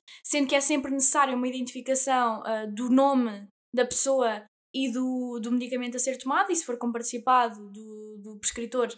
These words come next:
e se não for comparticipado e for só um produto de saúde, sem ser necessário. Portanto, eu, eu, eu aconselho mesmo ativamente a ser feito. Também pode ser feito indiretamente à sua farmácia, porque é componente obrigatória das próprias farmácias depois reportarem ao portal diretamente. Portanto,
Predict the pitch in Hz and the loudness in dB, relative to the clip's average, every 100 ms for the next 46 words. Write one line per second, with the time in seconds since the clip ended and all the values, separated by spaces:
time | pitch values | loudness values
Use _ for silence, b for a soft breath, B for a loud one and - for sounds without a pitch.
0 | B B _ 226 247 240 247 233 240 240 | B B _ -4 -2 -2 -2 -2 -4 -4
1 | 240 247 247 240 233 240 233 226 226 240 | -6 0 0 0 -2 -2 -2 -4 -6 -2
2 | 240 262 240 214 - 220 220 220 220 220 | 0 0 -2 -6 -8 -6 -6 -6 -6 -4
3 | 247 262 B B _ - 269 262 - 262 | -2 -4 B B _ -2 0 0 -2 0
4 | 269 269 254 262 262 254 254 254 - 240 | 0 0 -4 -6 -8 -10 -10 -12 -10 -8
5 | 240 240 269 294 277 269 269 262 269 269 | -6 -2 0 0 -2 0 -2 -2 -6 -8
6 | 262 254 262 202 180 254 254 247 262 254 | -4 -6 -4 -6 -4 0 2 2 0 0
7 | 262 240 277 320 - _ _ 277 285 254 | 0 -2 -4 -4 -10 _ _ -4 0 2
8 | 240 247 240 247 254 277 269 339 311 311 | 2 0 -2 -2 -2 -2 -2 2 4 4
9 | 349 339 _ _ _ 277 269 269 269 277 | 0 -6 _ _ _ -8 -2 -2 0 -2
10 | 262 285 277 262 277 277 285 254 240 240 | -2 -4 -6 -8 -8 -6 -4 -4 -4 -4
11 | 240 240 233 226 254 254 254 247 269 285 | -6 -4 -4 -6 -4 0 2 0 -2 -6
12 | - _ - - 269 302 269 262 247 240 | -6 _ -2 2 2 2 -2 -2 0 0
13 | 247 247 240 240 233 233 233 294 262 208 | -2 -6 -6 -4 -4 -4 -6 -6 -6 -6
14 | - 214 208 | -8 -10 -10